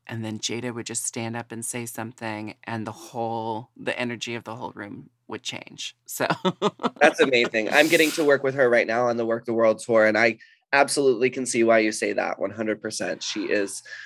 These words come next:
Speaker 2: truly a, a light and a bubbling energy.
Speaker 1: Like, in undes-, undescribable. And she, I don't know if she does this thing with y'all in the dressing room, um,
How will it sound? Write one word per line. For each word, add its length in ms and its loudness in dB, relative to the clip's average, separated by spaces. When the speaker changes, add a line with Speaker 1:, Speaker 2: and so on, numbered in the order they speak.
Speaker 2:
truly 400 4
a, 280 8
a 120 6
light 360 6
and 120 2
a 40 0
bubbling 380 2
energy. 460 -6
Speaker 1:
Like, 440 -8
in 300 2
undes-, 400 2
undescribable. 1000 -4
And 180 2
she, 320 4
I 140 2
don't 160 0
know 100 -2
if 100 -4
she 120 -4
does 220 -4
this 180 -8
thing 420 -2
with 180 -8
y'all 260 2
in 100 -4
the 80 -6
dressing 420 -6
room, 340 -6
um, 560 2